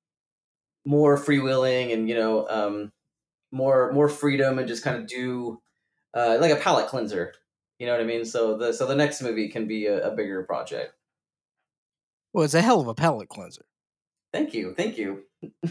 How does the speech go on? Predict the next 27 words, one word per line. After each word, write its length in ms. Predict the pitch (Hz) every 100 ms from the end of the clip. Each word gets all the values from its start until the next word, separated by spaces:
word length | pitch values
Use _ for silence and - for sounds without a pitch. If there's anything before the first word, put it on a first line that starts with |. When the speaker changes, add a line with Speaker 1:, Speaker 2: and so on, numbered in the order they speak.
| - 180 190 175 156
Speaker 2:
Now, 240 | 147 151
Speaker 1:
I, 100 | 147 196
Speaker 2:
Russ 440 | 180 190 - - -
Speaker 1:
I 60 | 190
really 200 | 220 196
like 180 | 180
the 80 | 170
movie 280 | 143 131 120
too, 220 | 123 113
and 80 | 113
I, 140 | 131
I, 200 | 127 135
uh, 300 | 135 123 110 - _ _ _ _ _ _
I 80 | 143
don't 280 | 160 165 - - _ _ _ _ _ _
love 260 | 143 151 135
all 180 | 135 127
the 60 |
movies, 540 | 120 113 104 101 - -
but 100 | 127
I, 200 | 117 117
I 20 | 131
do 300 | 131 120 110
really 220 | 123 117
like 200 | 107 110
that 160 | 90
one. 160 | 71 -